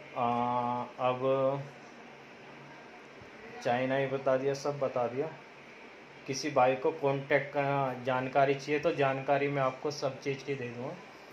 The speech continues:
जानकारी दे सकता हूँ। फ़िलहाल माल नहीं ले सकता, मैंने market के rate बता दिए जो चल रहे हैं,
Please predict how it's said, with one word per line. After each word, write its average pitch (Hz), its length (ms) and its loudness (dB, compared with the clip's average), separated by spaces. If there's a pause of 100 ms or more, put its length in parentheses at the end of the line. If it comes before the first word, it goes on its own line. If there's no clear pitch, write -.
(320)
जानकारी 139 540 6
दे 127 160 -2
सकता - 300 -4
हूँ। 147 100 0
फ़िलहाल 135 320 4
माल 123 280 2
नहीं 127 180 -2
ले 120 120 0
सकता, 135 320 -4
मैंने 139 240 0
market 127 500 0
के 139 80 0
rate 123 260 0
बता 117 240 2
दिए 135 200 0
जो 147 120 0
चल 143 220 -2
रहे 120 180 -4
हैं, 151 160 -4